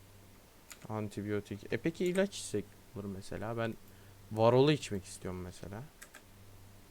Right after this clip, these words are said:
Ne oldu? E, canımız bir tık daha yükseldi. E,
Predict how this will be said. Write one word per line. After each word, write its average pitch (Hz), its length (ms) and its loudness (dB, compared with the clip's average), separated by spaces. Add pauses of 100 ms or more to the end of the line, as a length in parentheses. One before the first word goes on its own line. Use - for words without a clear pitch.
(1080)
Ne 135 60 0
oldu? 131 320 2 (840)
E, 104 100 -4
canımız 123 440 2
bir 143 60 -2
tık - 260 -12
daha 139 180 4
yükseldi. 95 540 -2 (160)
E, - 40 -6